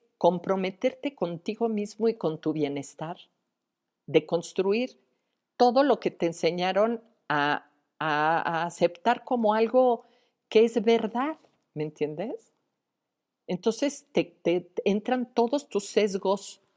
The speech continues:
tus debili-, debilidades cognitivas, como el sesgo de confirmación y como el efecto de tiro por la culata, donde tú,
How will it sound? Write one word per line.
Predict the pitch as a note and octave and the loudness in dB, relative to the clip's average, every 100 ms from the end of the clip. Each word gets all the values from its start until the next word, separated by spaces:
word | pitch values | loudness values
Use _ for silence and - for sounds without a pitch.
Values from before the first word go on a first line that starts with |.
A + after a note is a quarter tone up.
| _ | _
tus | - D#3+ D#3+ - - | 0 0 0 -8 -14
debili-, | D3 D#3+ D#3 D#3 D#3 D#3 | 2 2 4 2 0 2
debilidades | E3 E3 D#3+ D#3 E3 F#3 A3+ | 2 4 0 0 2 2 2
cognitivas, | - E3 - D3 C#3+ - F3 F3 | 2 0 0 -6 -4 -2 0 0
como | E3+ C#3+ C#3 | 0 -2 -2
el | |
sesgo | C3 - D#3+ - | -2 0 0 0
de | E3+ E3 | -2 -2
confirmación | D#3 D3+ D3+ D3+ D#3 D3+ - D#3+ D#3+ - _ - - | -4 -4 -4 -4 -6 -6 -4 -4 -6 -12 _ -20 -20
y | - F3 | -6 -4
como | E3+ D#3 D#3 | 0 2 4
el | D3+ | 2
efecto | D3 - F3 - G#3+ | 2 2 0 0 -2
de | G3 | -2
tiro | F#3 F#3+ F#3 F3+ _ | -2 -2 -2 -2 _
por | E3+ E3 | -6 -2
la | D#3+ | -4
culata, | - E3 D#3 D#3 F3+ | -2 0 0 -2 -2
donde | F3 D3+ D3 | -2 0 -2
tú, | - F#3+ | 2 0